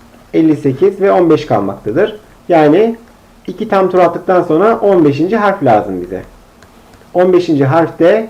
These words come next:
L'ye karşılık gelmekte. Daha sonra rakama bakalım.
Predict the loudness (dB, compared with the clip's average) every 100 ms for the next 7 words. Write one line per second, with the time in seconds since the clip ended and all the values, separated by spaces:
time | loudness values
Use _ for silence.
0 | -8 0 4 4 4 2 0 -4 -6 -10
1 | -8 -8 -10 -4 -4 -4 -8 -20 -20 -20
2 | -20 _ -2 0 2 2 2 4 2 -2
3 | -8 -4 0 2 2 2 2 0 -2